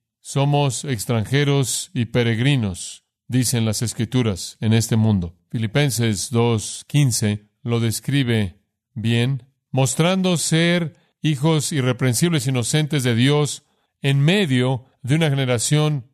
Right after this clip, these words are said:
maligna y perversa, entre la cual aparecen como luminares en el mundo. Entonces, aquí estamos, en el reino de las tinieblas, y somos las luces. ¿Y qué hace la luz? Efesios cinco once exhibe la oscuridad.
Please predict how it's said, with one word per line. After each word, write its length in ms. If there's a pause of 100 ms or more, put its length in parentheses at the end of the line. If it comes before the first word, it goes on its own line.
maligna 560
y 20
perversa, 760
entre 720
la 220
cual 360
aparecen 560
como 540 (140)
luminares 520
en 100
el 100
mundo. 220
Entonces, 420
aquí 140
estamos, 560 (240)
en 220
el 120
reino 280
de 80
las 180
tinieblas, 680
y 140
somos 340
las 160
luces. 440 (220)
¿Y 100
qué 120
hace 200
la 100
luz? 300
Efesios 340
cinco 320
once 400 (220)
exhibe 1000
la 160
oscuridad. 680